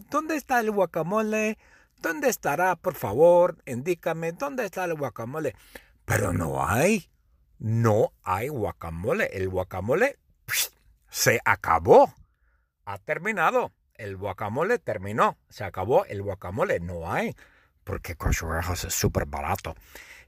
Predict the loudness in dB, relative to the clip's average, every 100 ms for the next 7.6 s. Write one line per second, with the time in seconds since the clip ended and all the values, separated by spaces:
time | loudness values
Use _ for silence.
0 | -4 -2 0 -2 0 2 2 0 _ _
1 | _ _ _ _ -8 -4 -2 -2 -4 -8
2 | -14 _ _ _ -2 -2 0 -6 _ -2
3 | -2 -4 -10 -10 -8 -8 -8 -8 -8 -10
4 | -14 _ _ _ _ _ -2 0 0 0
5 | -2 -6 -6 -4 -4 -6 -8 -8 -8 -8
6 | -8 -2 0 0 -2 -4 -2 0 2 2
7 | -2 2 4 4 2 2